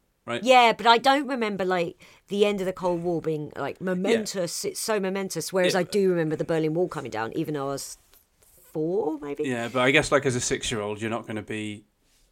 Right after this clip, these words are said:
Speaker 1: like, that interested in world events.
Speaker 2: No, but this was around my era of being really into Gorbachev.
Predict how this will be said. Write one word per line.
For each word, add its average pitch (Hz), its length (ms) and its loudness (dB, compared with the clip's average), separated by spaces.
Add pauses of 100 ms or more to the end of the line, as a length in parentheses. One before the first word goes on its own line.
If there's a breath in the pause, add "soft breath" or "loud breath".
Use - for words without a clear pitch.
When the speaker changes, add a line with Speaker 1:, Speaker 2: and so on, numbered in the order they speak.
(220)
Speaker 1:
like, 104 220 -8 (220)
that 101 220 -4
interested 104 600 -8
in 98 180 -8 (180)
world 104 260 -6
events. 294 160 2
Speaker 2:
No, 311 380 4 (100)
but 277 340 6
this - 200 0
was 233 260 2
around 202 340 2
my 185 140 0
era 180 380 2
of - 160 -10
being 170 240 -4
really 160 360 -2
into 151 240 -8
Gorbachev. 139 760 -8